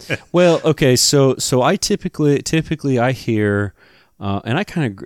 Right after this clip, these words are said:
agree with it, uh, uh, Toby is a good Peter Parker, uh, an, an okay Spider-Man.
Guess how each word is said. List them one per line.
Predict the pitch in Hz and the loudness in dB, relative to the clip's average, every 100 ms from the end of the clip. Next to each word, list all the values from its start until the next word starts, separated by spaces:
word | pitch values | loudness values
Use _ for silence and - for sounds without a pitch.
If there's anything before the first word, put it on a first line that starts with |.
| - | -10
agree | 92 101 113 | -6 -2 -2
with | 90 - | -2 -4
it, | 90 87 - _ _ - | -6 -8 -16 _ _ -8
uh, | 104 101 98 98 95 95 _ _ _ _ _ _ _ _ | -4 -2 -2 -4 -6 -10 _ _ _ _ _ _ _ _
uh, | - 50 50 - - - | -16 -14 -14 -18 -20 -12
Toby | - 131 160 180 170 175 - | -2 -2 0 0 0 -2 -2
is | 123 117 113 - | -2 0 -4 -4
a | 107 98 | -4 -4
good | 98 117 123 120 117 113 _ _ _ _ _ _ _ _ - | -4 -2 0 0 -2 -6 _ _ _ _ _ _ _ _ -4
Peter | 117 117 | -2 -2
Parker, | - 90 - 90 - _ _ _ _ _ _ _ _ _ _ _ _ - | 0 -2 -2 -8 -10 _ _ _ _ _ _ _ _ _ _ _ _ -4
uh, | 101 - | -4 -4
an, | 98 95 | -6 -8
an | - 98 | -6 -2
okay | 101 101 120 110 | 0 -2 -2 -2
Spider-Man. | 98 - 92 85 76 85 - | -2 -4 -4 -4 -6 -12 -18